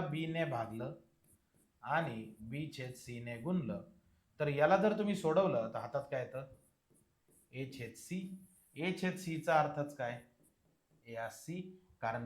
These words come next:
B कटतं, B कटतं. बरोबर आहे. किमती आपल्याकडे आहे, A छेद B म्हणजे A as B ची किंमत आहे तीन छेद चार,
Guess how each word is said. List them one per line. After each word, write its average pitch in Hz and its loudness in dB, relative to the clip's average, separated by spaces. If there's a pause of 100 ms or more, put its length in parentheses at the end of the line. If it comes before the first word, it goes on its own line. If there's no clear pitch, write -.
B 170 2
कटतं, 160 -6
B 170 -2
कटतं. - -16 (680)
बरोबर 131 -4
आहे. 104 -10 (380)
किमती 156 0
आपल्याकडे 156 6
आहे, 151 6 (540)
A 151 0 (120)
छेद 156 2
B 165 2
म्हणजे 151 4
A 156 6
as 143 2
B 147 -4
ची 147 -10
किंमत 151 0
आहे 151 -2
तीन 151 -6
छेद 147 -2
चार, 151 4